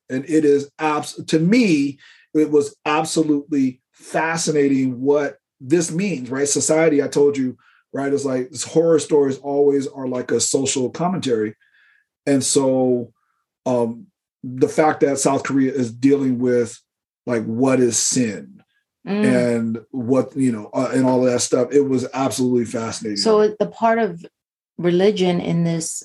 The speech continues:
Speaker 2: drama, it's more questioning?
Speaker 1: Yes, for sure.
Speaker 2: Okay.
Speaker 1: Yeah.
Speaker 2: Religion?
Speaker 1: Questioning religion, how it comes about. It, it, I, like I said, I thought it was, I thought it was fascinating.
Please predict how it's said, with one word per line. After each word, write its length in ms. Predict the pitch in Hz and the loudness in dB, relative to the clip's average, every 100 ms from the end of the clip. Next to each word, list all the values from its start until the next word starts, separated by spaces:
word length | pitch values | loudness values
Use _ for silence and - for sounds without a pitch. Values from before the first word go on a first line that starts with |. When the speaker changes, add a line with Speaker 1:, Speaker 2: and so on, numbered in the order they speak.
| _ | _
Speaker 2:
drama, 580 | 160 170 165 165 156 160 _ _ _ _ | -4 -2 0 0 -2 -6 _ _ _ _
it's 240 | 185 180 180 | -4 -2 -2
more 480 | 180 175 170 165 - | 2 4 2 -2 -8
questioning? 960 | - 175 202 - - 277 285 302 349 - _ _ _ - | -4 0 0 -2 0 2 2 0 -6 -12 _ _ _ -6
Speaker 1:
Yes, 760 | 131 131 135 107 - - - - | 0 2 2 0 -4 -6 -6 -6
for 140 | 127 | -4
sure. 480 | 110 139 117 - - _ | -2 0 0 -2 -12 _
Speaker 2:
Okay. 360 | 185 185 156 151 | -12 -10 -12 -6
Speaker 1:
Yeah. 180 | 175 - | -4 -2
Speaker 2:
Religion? 540 | 180 180 175 185 214 - _ _ _ _ - | -2 -2 -4 -8 -8 -12 _ _ _ _ 0
Speaker 1:
Questioning 420 | 147 151 165 151 | 0 0 -2 2
religion, 460 | 143 143 139 139 | 4 4 2 -2
how 400 | 127 139 139 143 | -2 -4 0 2
it 180 | 135 123 _ - | 2 -2 _ -6
comes 280 | 147 139 | -4 -2
about. 500 | 127 127 127 127 120 - _ _ _ _ _ _ _ _ _ _ _ _ _ _ _ _ - | -2 -2 -4 0 0 -2 _ _ _ _ _ _ _ _ _ _ _ _ _ _ _ _ -4
It, 300 | 139 147 147 | 0 2 2
it, 80 | 147 | 2
I, 180 | 139 143 | 2 2
like 260 | 139 139 | 2 -2
I 20 | |
said, 220 | 127 127 113 | -2 -4 -2
I 160 | 131 | -4
thought 240 | 117 127 120 | -2 0 0
it 60 | |
was, 420 | 117 113 107 - - | -2 -4 -6 -12 -12
I 140 | 123 | -8
thought 200 | 117 110 | -6 -6
it 60 | 98 | -8
was 140 | 85 | -12
fascinating. 560 | - 85 78 - 62 | -14 -14 -14 -16 -18